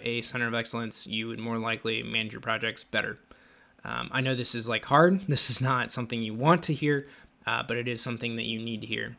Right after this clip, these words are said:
Again, these are just industry statistics. I'm not making this up. This is straight up from surveys, uh, from some of the largest firms in the industry. So again, if you're one of those people or in firms that have a project management office, you were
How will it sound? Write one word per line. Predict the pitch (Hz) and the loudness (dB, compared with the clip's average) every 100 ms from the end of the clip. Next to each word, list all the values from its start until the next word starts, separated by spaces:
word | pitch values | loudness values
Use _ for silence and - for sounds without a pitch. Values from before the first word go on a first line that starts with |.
| - - | -14 -6
Again, | 113 120 | 0 2
these | 120 131 | 2 2
are | 123 | 0
just | 113 120 - | -2 -4 -2
industry | 127 120 131 | -4 -2 -2
statistics. | 113 - - 147 143 135 - - | -2 -4 -2 0 0 0 -4 -6
I'm | 113 113 | -6 -4
not | 110 110 113 - - | 0 2 0 -2 -10
making | 139 113 110 | -6 -4 -4
this | 110 | 0
up. | 131 120 - | 0 0 -4
This | 120 - | -6 -4
is | 113 107 | -6 -6
straight | - - - 143 131 | -8 -8 -2 0 0
up | 120 | -2
from | - 110 104 | -6 -6 -6
surveys, | - 110 - 57 - - - - - _ _ _ _ | -6 -4 -4 -6 -10 -18 -20 -20 -20 _ _ _ _
uh, | 110 107 107 | -4 -2 -2
from | - 113 | -2 -4
some | 107 110 113 | -2 -4 -4
of | |
the | 110 | -2
largest | 110 110 107 | -2 -4 -6
firms | 113 110 107 - | -4 -4 -6 -10
in | - 110 117 | -10 -10 -8
the | 113 113 - _ _ | -8 -8 -12 _ _
industry. | - 107 110 - - - | -6 -6 -6 -8 -10 -10
So | - 120 110 117 - _ - _ | -4 0 0 -2 -8 _ -20 _
again, | 110 113 110 107 - _ | -4 0 0 0 -10 _
if | - | -8
you're | 120 123 120 | 0 2 2
one | 117 131 | 2 0
of | 127 | 2
those | 127 | 0
people | 120 123 131 127 123 | 0 -4 -2 -2 -4
or | - 113 | -4 -4
in | 107 | -4
firms | - 139 147 147 | 0 2 4 2
that | 113 104 | -2 2
have | 120 123 151 | 2 2 -2
a | 127 | -6
project | 110 - 123 117 | -6 -2 -2 -2
management | 123 127 139 | -2 -2 0
office, | 139 143 151 - | 0 0 -2 -4
you | 110 | -4
were | 110 104 - | -2 -2 -4